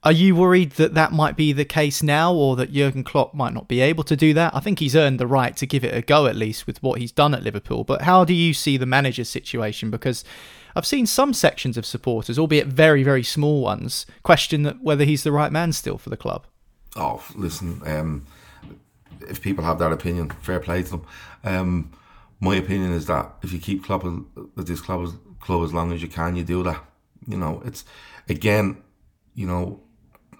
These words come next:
Speaker 2: we get so much about his assistant manager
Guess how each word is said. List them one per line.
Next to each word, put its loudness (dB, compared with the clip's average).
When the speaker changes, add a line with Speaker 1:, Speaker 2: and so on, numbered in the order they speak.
Speaker 2:
we -4
get -4
so 2
much -2
about 0
his -4
assistant -6
manager -2